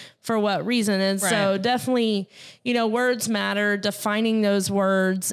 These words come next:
Speaker 1: and, and really trying to,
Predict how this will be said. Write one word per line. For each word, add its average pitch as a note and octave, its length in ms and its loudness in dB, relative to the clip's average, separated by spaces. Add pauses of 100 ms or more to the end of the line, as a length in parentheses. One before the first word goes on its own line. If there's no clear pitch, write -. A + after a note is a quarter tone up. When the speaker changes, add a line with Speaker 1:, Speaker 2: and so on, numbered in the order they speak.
Speaker 1:
and, F#3+ 260 0 (180)
and G3+ 260 0 (100)
really A3+ 260 0
trying G3 600 -2
to, F3+ 680 0